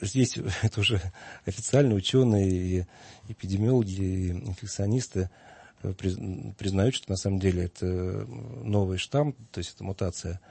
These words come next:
э, предыдущего штамма. Вот. Э, да, он какой-то другой. Вот. Э, немножко, э, не так все работает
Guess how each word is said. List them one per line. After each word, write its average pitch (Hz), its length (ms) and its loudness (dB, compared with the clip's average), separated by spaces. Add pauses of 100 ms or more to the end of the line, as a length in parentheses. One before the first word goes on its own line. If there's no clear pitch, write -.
(540)
э, 92 500 -4
предыдущего 113 440 -2
штамма. 101 460 0 (360)
Вот. 95 520 2
Э, 101 440 4
да, 123 460 6
он 113 300 4
какой-то 117 420 2
другой. 92 460 2 (260)
Вот. 95 460 -2
Э, 98 540 -8
немножко, 107 920 -2 (480)
э, 92 680 -2
не 107 140 -2
так 113 180 0
все - 140 2
работает 101 420 4